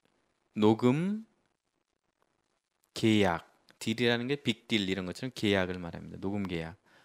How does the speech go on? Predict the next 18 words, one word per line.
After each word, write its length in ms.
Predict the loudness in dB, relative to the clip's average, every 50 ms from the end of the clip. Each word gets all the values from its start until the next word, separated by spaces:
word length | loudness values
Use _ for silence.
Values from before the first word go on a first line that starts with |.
| _ _ _
volume, 640 | 0 8 10 10 10 10 8 6 4 2 0 -6 -10 -16 _ _ _ _ _ _ _ _
volume이라는 580 | 6 6 6 6 6 2 2 2 0 0 -2 -6
게 80 | -10 -6
일 240 | -4 -2 -2 -2 -2
권. 400 | -2 -4 -6 -6 -6 -10 -14 -18 -20 _ _ _ _ _ _ _ _ _ _ _ _ _ _ _ _ _ _ 8
elf가 440 | 10 12 12 10 8 6 2 2 4
나왔어요. 400 | 4 4 2 0 -2 -4 -6 -6 0 4
elf라는 560 | 6 8 8 8 4 2 0 0 2 2 0 -4
말은 420 | -4 -4 -2 -2 -2 -4 -4 -6 -6
뜻이 220 | -8 -8 -6 -6
뭘까요? 580 | -4 -4 -4 -4 -4 -6 -6 -6 -8 -10 -14 -20 _ _ _ _ _ _ _ _ _ _ _ _ _
elf는 640 | -2 -2 -2 -2 -6 -8 -8 -6 -6 -6 -6 -8 -10 -12 _ _ _ _ _ _ _ _ _ _ _ _
요정이라는 640 | -4 -4 -2 -2 -2 -4 -4 -2 -4 -4 -4 -4 -6
말이 200 | -8 -10 -10 -10
되겠죠. 380 | -10 -12 -12 -12 -12 -12 -10
요정. 520 | -8 -8 -8 -8 -10 -12 -12 -14 -14 -18 -20 -20 _ _ _ _ _ _ _ _ _ _ _ _ -20 _ _ _ _ _ -6 2
evil, 560 | 6 6 6 6 6 4 4 2 2 0 -4 -10 -16 _ _ _ _ _ _ _ _ _ _
악마. 540 | -4 -4 -2 -2 0 0 0 0 -2 -4 -12